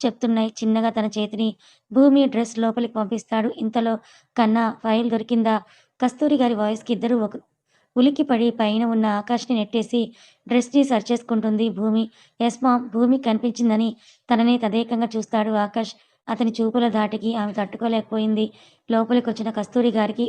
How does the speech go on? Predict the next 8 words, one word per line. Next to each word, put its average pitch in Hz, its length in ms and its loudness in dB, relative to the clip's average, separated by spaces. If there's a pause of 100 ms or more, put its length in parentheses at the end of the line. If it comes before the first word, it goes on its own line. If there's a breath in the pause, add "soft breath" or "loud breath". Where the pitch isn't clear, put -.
రూమ్ 233 220 0
అంతా 220 260 0 (440 loud breath)
చెల్లాచెదురుగా 269 640 4
కనబడటం 220 480 0
చూసి, 226 340 -4
"ఒక 233 200 -4
ఫైల్ 226 320 0
కోసం 226 320 -2